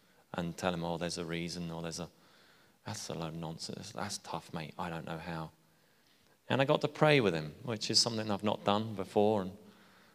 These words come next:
and, uh, it was just an amazing opportunity. I sent him a couple of books. One of them was The Shack, which is a brilliant book which talks about God in the midst of suffering and pain, and him and his wife and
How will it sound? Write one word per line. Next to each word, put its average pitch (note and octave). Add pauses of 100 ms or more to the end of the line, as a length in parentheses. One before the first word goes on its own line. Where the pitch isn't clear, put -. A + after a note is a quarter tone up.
(200)
and, G2+
uh, G2+
it -
was -
just -
an B2
amazing B2+
opportunity. B2
I F#2
sent B2
him A#2
a -
couple A2
of G2
books. -
One A#2
of A2
them G#2+
was G2
The G2+
Shack, - (680)
which -
is G2+
a G2+
brilliant A#2
book -
which -
talks -
about G2+
God A2
in G2+
the G2
midst G2+
of -
suffering G#2
and G2
pain, G2+ (1000)
and F#2+
him A2+
and G2
his F2+
wife A2
and F#2